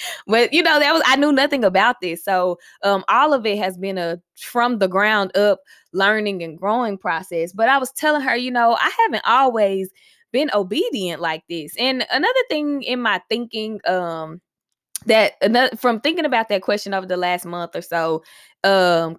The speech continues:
I guess kinda leads me into the point of this podcast, um,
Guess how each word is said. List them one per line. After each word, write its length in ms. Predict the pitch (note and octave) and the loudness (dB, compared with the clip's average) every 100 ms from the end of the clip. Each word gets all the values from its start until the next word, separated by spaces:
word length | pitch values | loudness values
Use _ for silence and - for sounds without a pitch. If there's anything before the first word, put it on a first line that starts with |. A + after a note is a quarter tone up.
| - | -4
I 100 | G3 | -2
guess 220 | G3+ A3 | 0 -2
kinda 260 | A3 F#3 E3+ | 0 0 0
leads 260 | F#3+ F#3 | -2 -4
me 140 | F#3 F3 | -6 -6
into 460 | F3+ G3+ E3+ D#3+ | -4 -2 2 0
the 320 | E3+ E3+ D3+ - _ | 0 -4 -4 -10 _
point 360 | - F3+ F3+ - | -4 -4 -4 -2
of 180 | F3 E3 | -2 -2
this 180 | E3+ | -8
podcast, 720 | - G3 F#3 F#3+ G#3+ F#3 F3+ F3+ _ - - | -4 0 0 -2 -2 -2 -2 -6 _ -16 0
um, 500 | G3 F#3+ F3 F3 E3+ | 4 4 4 -2 -8